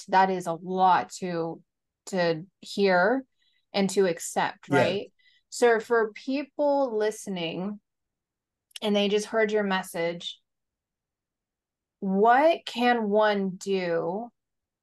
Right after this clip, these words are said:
Speaker 1: to, you know, take the next step if they know from listening to this,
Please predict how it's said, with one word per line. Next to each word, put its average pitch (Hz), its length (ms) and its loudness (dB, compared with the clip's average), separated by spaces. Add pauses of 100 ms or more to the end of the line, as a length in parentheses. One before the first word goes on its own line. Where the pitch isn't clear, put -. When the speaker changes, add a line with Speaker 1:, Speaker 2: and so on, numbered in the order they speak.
(280)
Speaker 1:
to, 214 800 2 (1080)
you 220 120 -2
know, 185 400 0 (240)
take 240 320 -2
the 226 100 -2
next 214 380 -2
step 202 320 0 (340)
if 247 280 6
they 220 220 2
know 202 480 -2
from 220 240 -6
listening 202 380 -6
to 220 100 -6
this, 233 320 2